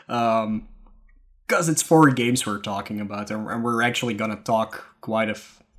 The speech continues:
quite a lot about all of them. So, uh, we'll see how long the recording will be. Maybe we'll split it up, uh, and then we'll, we'll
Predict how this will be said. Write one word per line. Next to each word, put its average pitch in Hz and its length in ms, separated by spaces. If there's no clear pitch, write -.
quite 104 200
a 95 160
lot 101 100
about 107 340
all 107 260
of 120 100
them. 127 200
So, 101 540
uh, 104 260
we'll 147 120
see 151 440
how 131 240
long 123 280
the 123 100
recording 107 540
will 101 140
be. 104 220
Maybe 104 260
we'll 101 140
split 101 340
it 95 120
up, 98 280
uh, 95 260
and 104 100
then 92 100
we'll, 92 300
we'll 95 100